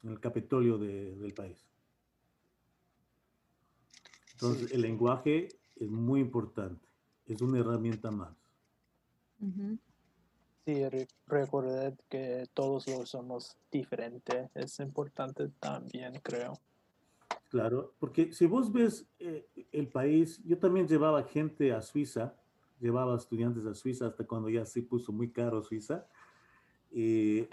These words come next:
Speaker 1: pero mira, Suiza para mí me encanta porque es un, es un país en que pues realmente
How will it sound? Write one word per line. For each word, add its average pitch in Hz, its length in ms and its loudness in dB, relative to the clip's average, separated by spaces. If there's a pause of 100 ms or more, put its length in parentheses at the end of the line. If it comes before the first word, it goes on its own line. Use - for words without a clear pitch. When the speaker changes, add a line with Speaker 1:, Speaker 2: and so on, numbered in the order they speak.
(100)
Speaker 1:
pero 123 580 6 (460)
mira, 127 520 2 (180)
Suiza 180 840 4
para 123 240 4
mí 160 580 0
me 120 160 -2
encanta 110 680 -4 (180)
porque 123 480 0
es 135 180 -2
un, 160 280 0
es 143 140 -4
un 170 180 0
país 147 640 0 (300)
en 127 120 -4
que 127 140 0
pues 127 400 2
realmente 120 960 2